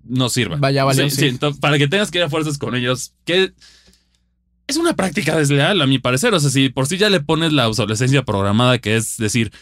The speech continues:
Speaker 1: todos los productos tecnológicos de ahora, si te preguntas por qué los, los refrigeradores y la tecnología de los años cuarenta duran, siguen, siguen sirviendo,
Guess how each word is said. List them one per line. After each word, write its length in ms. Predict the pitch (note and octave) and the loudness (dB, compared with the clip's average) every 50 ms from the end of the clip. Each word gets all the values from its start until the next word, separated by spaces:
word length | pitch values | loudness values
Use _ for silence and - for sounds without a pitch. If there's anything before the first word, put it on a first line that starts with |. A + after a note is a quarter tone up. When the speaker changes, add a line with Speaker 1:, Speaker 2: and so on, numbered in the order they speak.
| - - _ _ _ _ _ | -20 -20 _ _ _ _ _
Speaker 1:
todos 220 | - C#4 C#4 C#4 | 0 2 2 4
los 140 | B3+ A3+ D#3 | 2 0 2
productos 320 | C#3+ D#3 D3 D3+ C#3+ C#3 C#3 | 2 2 2 2 0 0 0
tecnológicos 600 | C3+ A#2 A2 A2 A2+ A#2+ B2+ C#3 A#2+ A2+ A2 G#2+ | 0 2 2 2 2 2 0 0 0 0 0 2
de 60 | A2+ | 2
ahora, 140 | B2 B2+ A#2 | 2 2 0
si 100 | A#2+ G#2+ | 0 -2
te 100 | - G#2+ | -4 -2
preguntas 400 | - B2 C#3+ D3+ D3+ C#3+ C#3 - | 0 0 0 0 2 0 0 -2
por 180 | - A#2+ A2 G#2 | -2 -4 -4 -2
qué 100 | B2+ C3 | 0 0
los, 160 | C3 B2 G#2+ | 0 2 0
los 600 | A#2 - - A2 A#2 A#2 G#2+ - - - - - - - _ - _ - | -2 -2 -2 -2 0 0 0 -2 -4 -8 -8 -12 -16 -20 _ -20 _ -4
refrigeradores 680 | - C4+ G#3 A#3 A3 F3+ F3+ E3 D#3+ D#3 D#3 D#3 D3+ C3+ | -2 0 0 0 2 2 4 4 4 4 4 4 4 4
y 40 | C3 | 2
la 100 | A#2 A2 | 2 2
tecnología 520 | - A2+ G#2+ A2+ A2+ G#2+ A2 G#2+ C3+ C3+ | 0 0 0 0 0 0 0 2 2 2
de 100 | B2+ A#2+ | 2 0
los 160 | A2+ G#2 F#2 A#2 | -2 -2 0 0
años 300 | A2+ A#2 B2 A#2+ A2+ - | 2 2 2 2 0 0
cuarenta 440 | B2 B2+ C#3 D#3 D3 C#3 B2+ A#2 | 0 2 4 4 4 4 2 2
duran, 400 | A2+ A#2 C3+ C3+ C3 B2 A#2+ A2 - - _ - _ _ _ _ _ _ _ | 2 2 2 2 2 2 0 -2 -4 -8 _ -20 _ _ _ _ _ _ _
siguen, 580 | - - G#3+ A3 G#3+ G#3 G3 F#3+ F3+ F3 C3+ G2 | -2 0 2 4 4 4 4 4 2 0 -2 -4
siguen 440 | C#3+ C#3 - - F#3 E3 E3+ F3 E3+ | -6 -4 0 2 4 4 4 4 4
sirviendo, 760 | - D#3 C#3+ C#3 C#3+ F3+ G3 F#3 E3+ D#3+ E3+ G3+ B3 B3 G#3+ | 4 4 4 4 4 4 4 4 4 4 2 2 2 0 -4